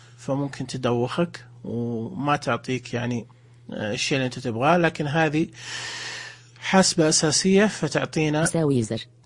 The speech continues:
Speaker 2: مسح زر.
Speaker 1: مجموعة الإيش؟ الإجابات بسرعة. جربنا ي-،
Speaker 2: مسافة. مضغوط.
Speaker 1: جربنا إيش؟ جربنا، جربنا الزايد.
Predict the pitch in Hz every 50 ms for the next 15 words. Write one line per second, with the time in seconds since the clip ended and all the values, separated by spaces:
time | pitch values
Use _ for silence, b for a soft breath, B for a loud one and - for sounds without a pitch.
0 | - - - - 180 185 - - - 147 143 135 117 B B B B B B B
1 | B B B B B 156 147 139 139 139 151 147 139 123 135 - - - 123 120
2 | 131 135 135 - - - - 220 - 123 123 113 110 110 107 127 131 139 131 127
3 | 139 135 131 - - - - - - 120 104 95 - - - - - - - -
4 | 156 - - 165 160 156 156 139 131 127 123 120 113 165 160 - - 156 139 -
5 | - 107 - - - - - - 165 185 175 - 139 139 135 131 139 147 151 139
6 | 139 156 139 131 123 120 120 113 - 131 147 - - - 135 123 120 127 127 -
7 | - 117 113 123 135 131 139 151 143 135 143 135 131 127 123 135 135 131 127 135
8 | 135 135 127 127 139 180 -